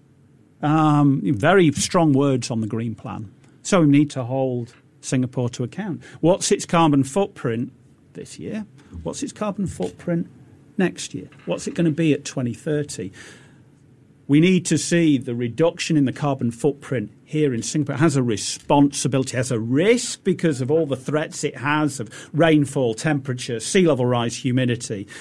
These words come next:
But it has a responsibility. It's the only developed nation in Southeast Asia that has the G D P capable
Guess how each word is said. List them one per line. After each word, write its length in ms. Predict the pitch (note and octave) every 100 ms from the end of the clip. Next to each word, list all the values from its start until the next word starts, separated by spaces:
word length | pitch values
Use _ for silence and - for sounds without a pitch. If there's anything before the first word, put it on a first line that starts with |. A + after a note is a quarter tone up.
| -
But 100 | F3+
it 40 | G3
has 140 | F3
a 60 | D#3+
responsibility. 1300 | C#3+ - C#3+ C3+ C3+ - A#2+ A2+ A2+ - D3+ D3 C#3 -
It's 240 | C#3+ C#3
the 160 | D3+ C#3+
only 320 | D3 C#3+ C3
developed 500 | A#2 A#2+ C3 B2+ A#2+
nation 640 | C3+ B2 A#2+ - B2+ A#2+ A#2 _ _ _ _ _ _ _ _ -
in 180 | C#3 B2+
Southeast 640 | - C3 A#2+ - A2+ -
Asia 340 | A#2+ A#2+ A2+ A2
that 140 | -
has 240 | A#2+ A#2
the 80 | -
G 220 | G#2+ A#2+
D 180 | A2+ A2
P 300 | - B2+ A2+
capable 680 | A2 C#3 B2+ B2+ B2+ A#2+ G#2+